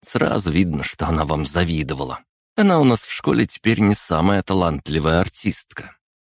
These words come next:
Даже ей понятно, что с тобой она не сравнится. Ей до тебя, как пешком до Марса». Лукина радостно улыбнулась. Я пожал плечами и заявил: «Переживёт». «А Гена Тюляев вам хлопал,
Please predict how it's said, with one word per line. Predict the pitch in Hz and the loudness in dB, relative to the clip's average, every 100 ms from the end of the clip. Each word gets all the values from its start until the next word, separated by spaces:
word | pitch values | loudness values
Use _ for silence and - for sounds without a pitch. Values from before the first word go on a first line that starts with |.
| - | 0
Даже | 196 143 107 | 2 2 2
ей | 90 104 | 2 2
понятно, | 135 131 131 - 120 | 2 2 2 2 0
что | 113 - 147 | 0 -4 -6
с | - | -6
тобой | - 113 85 92 | -4 0 2 4
она | 110 82 | 4 2
не | 92 | 2
сравнится. | - 120 104 80 80 - - 80 _ _ _ - | 0 -4 0 0 0 -4 -10 -12 _ _ _ 2
Ей | 220 196 | 2 2
до | 123 | -2
тебя, | - 120 123 113 113 | -2 0 2 2 -2
как | - - | -4 -6
пешком | - 123 - 196 156 85 | -4 -6 -2 0 0 0
до | 78 | 2
Марса». | 82 87 - - - - _ _ _ _ - | 2 0 -2 -12 -16 -20 _ _ _ _ -8
Лукина | 78 85 76 85 127 107 | -2 -2 0 -2 0 0
радостно | 82 87 85 - 73 73 | -2 -2 -6 -8 -6 -2
улыбнулась. | 71 69 65 64 67 65 - - _ _ _ _ _ _ - | -2 -2 -4 -8 -8 -10 -14 -18 _ _ _ _ _ _ -4
Я | 135 | -4
пожал | - 80 87 101 | -2 -2 0 -2
плечами | 69 - - 123 117 92 90 | -6 -10 -4 0 2 0 0
и | 113 | -4
заявил: | 90 73 71 73 82 - _ _ - | -4 -6 -6 -6 -6 -8 _ _ -4
«Переживёт». | - 85 78 87 80 69 58 - - _ _ _ _ _ _ _ - | -2 -2 -2 0 0 -2 -8 -12 -20 _ _ _ _ _ _ _ 0
«А | 151 156 | 2 2
Гена | 127 120 | 4 4
Тюляев | 139 135 80 82 110 - | 4 2 2 2 0 -2
вам | 78 107 | 0 2
хлопал, | 127 85 67 76 80 123 95 | 0 -2 0 0 0 0 -2